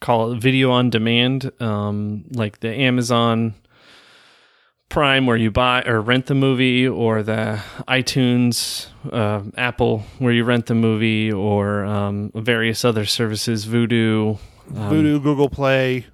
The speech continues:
Speaker 1: Go-, yeah,
Speaker 2: Yeah.
Speaker 1: there's, there's quite a few of 'em. All of 'em, they're doing it on their own right now, and they just have a flat fee of twenty bucks, twenty-four hour rental. Gotta,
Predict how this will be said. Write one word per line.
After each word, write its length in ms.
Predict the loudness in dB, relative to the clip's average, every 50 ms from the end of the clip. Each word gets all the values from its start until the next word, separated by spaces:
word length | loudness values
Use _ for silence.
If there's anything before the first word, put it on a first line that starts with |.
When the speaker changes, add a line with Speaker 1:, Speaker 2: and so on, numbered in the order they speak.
| _ _ -14 -4
Speaker 1:
Go-, 80 | 0 2
yeah, 200 | 4 6 6 6
Speaker 2:
Yeah. 60 | 4
Speaker 1:
there's, 280 | 4 4 2 0 -2 0
there's 240 | 2 2 2 0
quite 240 | 0 0 2 2 2
a 20 | 0
few 220 | -2 0 0 0
of 80 | 0 0
'em. 100 | -4 -4 -8 -12 -20 -20 -20 -20 -12 -6
All 300 | -2 0 0 2 2 2
of 100 | 2 2
'em, 360 | 2 2 2 2 0 -2 -4 _ _ _ -20 -20 _ _ _ -10
they're 380 | -4 -2 0 2 2 2 0
doing 320 | 0 0 2 2 2 2 2
it 180 | 0 0 -2 -8 -16 _ -2
on 180 | 0 2 2
their 200 | 2 0 0 0
own 340 | 0 0 2 2 2 2 2
right 220 | 0 -2 -4 -4 -4
now, 460 | -4 -2 -2 -2 -2 -2 -2 -4 -4
and 680 | -4 -4 -4 -4 -2 -4 -4 -6 -6 -6 -8 -10 -12 -16 -18
they 280 | -8 -2 0 0 2 0
just 240 | 0 -4 -6 -4
have 180 | -4 -2 -2 -4
a 60 | -4
flat 420 | -8 -4 -2 0 0 0 -2 -4 -8
fee 380 | -4 -2 0 0 0 -2 -4
of 400 | -6 -6 -8 -12 -16 -20 -20 _ _
twenty 280 | -6 -2 0 2 2 2
bucks, 560 | 2 2 2 0 0 -4 -8 -10 -10 -12 -14 _ _ _ -20 -20 _ -8
twenty-four 460 | -2 0 0 0 0 0 0 2 4
hour 200 | 4 4 4 4
rental. 560 | 2 2 0 0 0 -2 -2 0 0 -2 -4 -4
Gotta, 320 | -2 -2 -2 -2 -2 -6